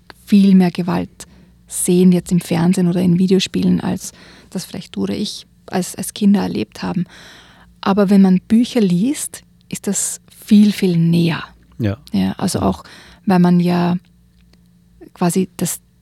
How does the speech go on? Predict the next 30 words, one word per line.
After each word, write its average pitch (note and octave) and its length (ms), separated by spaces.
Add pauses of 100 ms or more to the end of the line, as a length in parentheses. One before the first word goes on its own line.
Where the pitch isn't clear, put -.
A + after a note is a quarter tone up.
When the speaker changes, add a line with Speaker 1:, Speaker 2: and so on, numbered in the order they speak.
(680)
Speaker 1:
im F#3+ 100
Fernsehen G#3 460
oder F3+ 120
im F3+ 120
Videospiel F3+ 360
ist - 120
das G3+ 100
alles F3 300
zack, - 220
zack, - 220
ganz F3+ 200
schnell. - 200 (220)
Tja, - 100
da, - 100
da, - 120
da. - 160 (840)
Aber F#3+ 200
im F#3 180
Buch B3 480 (220)
taucht - 440
man F#3 140
ein F#3+ 260
in F#3+ 120
diese F#3+ 200
Lebenswelt F#3 540
und, F3 240
und G3 240 (400)
identifiziert F3 920
Speaker 2:
<laughs> - 0
Speaker 1:
sich - 260